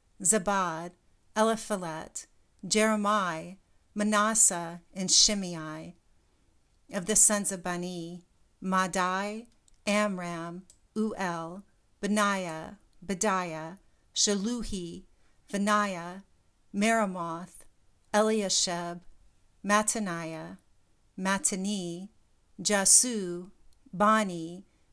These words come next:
Benui, Shemiah, Shelemiah, Nathan, Adiah, Machinadabai, Sheshiah, Shariah, Azarel,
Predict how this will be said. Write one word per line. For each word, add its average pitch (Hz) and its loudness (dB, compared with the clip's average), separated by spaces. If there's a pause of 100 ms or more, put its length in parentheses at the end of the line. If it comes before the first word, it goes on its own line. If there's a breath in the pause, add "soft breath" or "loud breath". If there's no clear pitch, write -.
Benui, 208 0 (340)
Shemiah, 214 0 (460)
Shelemiah, 180 0 (500)
Nathan, 202 -4 (360)
Adiah, 185 -4 (480)
Machinadabai, 180 -4 (440)
Sheshiah, 190 -2 (340)
Shariah, 175 -2 (680)
Azarel, 175 0